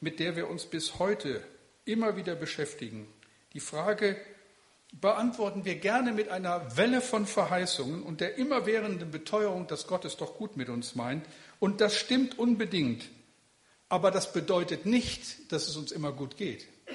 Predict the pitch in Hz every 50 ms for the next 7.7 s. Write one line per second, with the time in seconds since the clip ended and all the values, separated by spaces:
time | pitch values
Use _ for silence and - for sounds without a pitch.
0 | - - - - - - - - - - - - - - - - - - - _
1 | - - _ _ - 269 - - - - 147 143 147 143 - 180 170 - - 147
2 | - - 139 - - - 123 110 107 113 113 - - - 110 - - - - _
3 | _ _ _ _ _ _ _ _ _ _ _ _ _ _ _ _ _ _ _ _
4 | _ _ _ _ _ _ - 139 127 123 - - - - - 156 143 135 127 131
5 | 139 190 190 - 170 156 143 135 135 - - - 123 117 113 147 131 123 123 123
6 | 120 117 117 - - - - 139 120 127 120 - - 123 - 120 - 123 117 113
7 | 117 113 - - 131 120 120 123 117 - 107 101 104 -